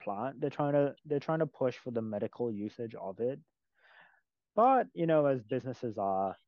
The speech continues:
um, the recreational has a lot more immediate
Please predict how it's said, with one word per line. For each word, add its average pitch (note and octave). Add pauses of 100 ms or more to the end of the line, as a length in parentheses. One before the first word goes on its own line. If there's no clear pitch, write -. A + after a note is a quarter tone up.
um, G#2 (260)
the B2
recreational B2+
has G#2+ (280)
a A#2+
lot G#2
more F#2 (200)
immediate G#2+